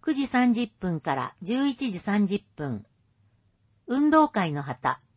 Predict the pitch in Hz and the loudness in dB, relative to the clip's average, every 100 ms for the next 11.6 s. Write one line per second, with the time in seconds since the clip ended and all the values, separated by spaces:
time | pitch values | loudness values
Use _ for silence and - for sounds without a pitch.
0 | _ 151 269 285 302 - - 175 - - | _ 0 2 2 0 0 -2 -2 -4 -8
1 | 165 160 139 110 - _ _ _ _ _ | -4 -2 -2 -4 -8 _ _ _ _ _
2 | _ _ _ _ _ 208 294 - 285 285 | _ _ _ _ _ -2 0 2 4 4
3 | 285 285 285 226 226 175 156 143 143 147 | 4 4 4 4 0 -2 -4 -4 -4 -4
4 | 135 107 98 _ _ _ _ _ _ _ | -2 -4 -10 _ _ _ _ _ _ _
5 | _ _ _ _ _ 294 320 277 196 165 | _ _ _ _ _ -2 0 0 -2 -6
6 | - - 208 202 180 165 160 - - 247 | -8 -4 -2 0 0 2 0 -4 -2 2
7 | 302 285 294 247 214 170 165 147 135 123 | 2 4 4 4 2 0 -2 -2 -4 -6
8 | - 202 220 196 196 - 160 151 _ _ | -8 -2 0 0 -2 -6 -12 -12 _ _
9 | _ _ _ _ _ - 302 285 262 254 | _ _ _ _ _ -8 -4 -2 0 2
10 | 240 247 - 190 160 143 131 113 135 226 | 2 0 -4 -4 -2 -2 -4 -4 0 0
11 | 240 214 196 160 131 | 0 -2 -6 -6 -8